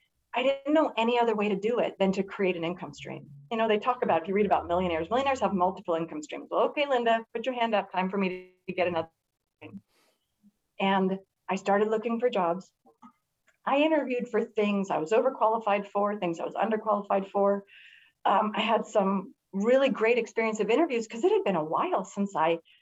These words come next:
w-, was interviewed. 'Cause in the past, my jobs, people knew of me and they would seek me out and I would apply and get the job.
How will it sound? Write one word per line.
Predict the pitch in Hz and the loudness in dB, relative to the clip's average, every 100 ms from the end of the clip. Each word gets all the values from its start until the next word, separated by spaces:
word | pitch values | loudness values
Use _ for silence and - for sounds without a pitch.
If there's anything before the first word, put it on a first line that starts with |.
| _ - | _ -2
w-, | 180 - | 0 0
was | 202 185 | -2 -2
interviewed. | - 208 294 339 - 196 - | 0 0 2 0 -6 -14 -12
'Cause | 196 | -6
in | 185 | -2
the | 175 | -2
past, | - 277 - - | 2 2 2 0
my | 196 202 | 0 0
jobs, | 202 196 175 180 - _ - | 2 2 2 0 -12 _ -2
people | 285 247 | 0 2
knew | 220 269 349 | 4 4 4
of | 240 | 2
me | 185 175 165 - | -2 0 -2 0
and | 196 | 0
they | 226 | 2
would | 247 233 | 0 -2
seek | - 262 254 | -4 -6 -4
me | 180 156 | -4 0
out | 170 - - _ _ _ - | 0 0 -4 _ _ _ -2
and | 220 | 2
I | 185 | 4
would | 185 190 | 4 2
apply | 185 196 165 | 2 2 2
and | 160 | 2
get | 165 156 | 0 -2
the | 156 | 0
job. | 156 123 107 | 2 2 0